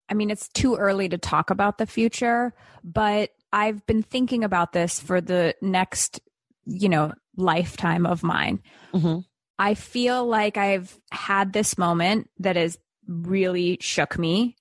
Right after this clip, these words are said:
Speaker 1: and that I am absolutely, as you say, like, committed to changing the way I do everything in my life to
Speaker 2: Mm-hmm.
Speaker 1: be better, right?
Speaker 2: Mm-hmm.
Speaker 1: But at some point, I'm gonna want to talk about what is on the cover of Us Weekly with the Lady
Speaker 2: Yeah.
Speaker 1: Gang, and it's gonna be vapid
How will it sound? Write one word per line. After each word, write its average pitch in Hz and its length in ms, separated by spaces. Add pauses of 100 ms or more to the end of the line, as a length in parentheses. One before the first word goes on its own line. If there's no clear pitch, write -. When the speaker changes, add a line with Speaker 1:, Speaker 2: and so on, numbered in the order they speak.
(140)
Speaker 1:
and 175 340
that 180 120
I 170 200
am 220 300
absolutely, 185 680
as 165 180
you 170 60
say, 160 260
like, 151 240
committed 190 760
to 165 540 (220)
changing 233 380
the 214 80
way 190 260
I 180 80
do 180 300
everything 185 460
in 165 100
my 156 160
life - 480
to 170 280
Speaker 2:
Mm-hmm. 165 540
Speaker 1:
be 185 100
better, - 400 (160)
right? 214 320
Speaker 2:
Mm-hmm. 147 200 (560)
Speaker 1:
But 233 100
at 262 140
some 320 240
point, 254 440 (200)
I'm 233 140
gonna 247 300
want 220 400 (260)
to 220 100
talk 202 280
about 190 300
what 185 180
is 190 140
on 175 140
the 180 80
cover 175 320
of 165 100
Us - 240
Weekly 156 480
with - 200
the 170 100
Lady 185 280
Speaker 2:
Yeah. 165 120
Speaker 1:
Gang, 170 260
and 175 160
it's 180 120
gonna 190 180
be 190 140
vapid 185 600